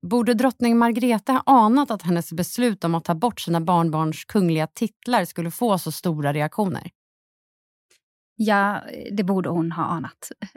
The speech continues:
Speaker 1: Mm.
Speaker 2: Hon, eh, det som alla är väldigt förvånade över i, i den här historien är att, eh,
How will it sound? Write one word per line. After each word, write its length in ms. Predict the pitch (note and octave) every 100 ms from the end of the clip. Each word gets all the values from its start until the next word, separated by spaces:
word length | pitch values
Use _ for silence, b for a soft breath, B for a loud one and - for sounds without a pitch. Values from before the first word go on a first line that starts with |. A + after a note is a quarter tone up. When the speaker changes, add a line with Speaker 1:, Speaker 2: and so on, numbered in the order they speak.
| -
Speaker 1:
Mm. 120 | G#3+
Speaker 2:
Hon, 240 | A#3 A#3 A3+
eh, 280 | A3 G#3 G3+ G3 A3+ B B
det 200 | G#3 A3+
som 240 | - A3
alla 300 | G#3 A3 F#3+
är 120 | G3 F3+
väldigt 320 | F#3 F3 E3+
förvånade 520 | G3+ G#3+ G3+ D#3 F3+
över 560 | - - - - F#2+ -
i, 200 | E2+ -
i 160 | - F#3+
den 140 | F#3
här 160 | F3+ E3+
historien 520 | F3+ - G#3+ E3 F3
är 380 | - F#3+ F3 E3 -
att, 380 | F3 - _ G3
eh, 220 | F3